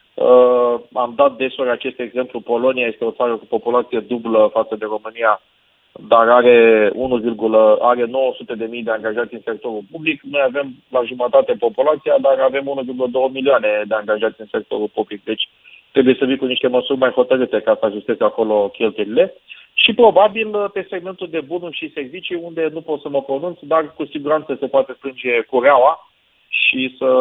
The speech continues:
se ajusteze iarăși aceste costuri. Am văzut recent la Digi douăzeci și patru o știre, ca să introducă dosarele,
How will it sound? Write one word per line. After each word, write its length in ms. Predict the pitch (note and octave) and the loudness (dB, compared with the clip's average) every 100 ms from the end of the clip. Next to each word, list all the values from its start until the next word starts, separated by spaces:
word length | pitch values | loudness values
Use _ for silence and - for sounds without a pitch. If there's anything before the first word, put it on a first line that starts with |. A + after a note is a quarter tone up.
| B2+ B2+ B2+ B2 | 4 4 4 2
se 80 | C3 | 0
ajusteze 520 | B2 A#2+ - C#3 A#2+ | -2 -2 -8 -6 -2
iarăși 320 | B2+ B2 A#2 | 0 0 -2
aceste 360 | A#2+ A#2+ A#2+ A#2+ A#2 A#2 A#2 A2+ G#2+ | -6 -6 -10 -6 -2 0 0 0 0
costuri. 420 | C#3+ B2 - G#2+ | 0 0 -2 -4
Am 120 | A#2 A#2+ | -4 -2
văzut 300 | C3 D3 C#3+ | -4 -6 -6
recent 420 | C#3 - D3 C3+ | -4 -4 -6 0
la 140 | B2+ A#2+ | 0 0
Digi 220 | C3+ B2+ | -4 -8
douăzeci 300 | C3 B2+ A#2+ | -4 -4 -4
și 100 | C3 | -6
patru 300 | - D3 C#3 | 2 2 2
o 100 | B2+ | -4
știre, 420 | A2+ - D3+ D3 _ _ _ _ _ _ _ _ _ _ | -6 -4 -2 -2 _ _ _ _ _ _ _ _ _ _
ca 180 | - B2 | 0 0
să 80 | - | 0
introducă 420 | A#2+ A#2+ C3 C#3+ | -4 -2 0 0
dosarele, 720 | A2 B2 - C3 A#2+ A#2 A2+ | 2 0 2 2 2 0 -2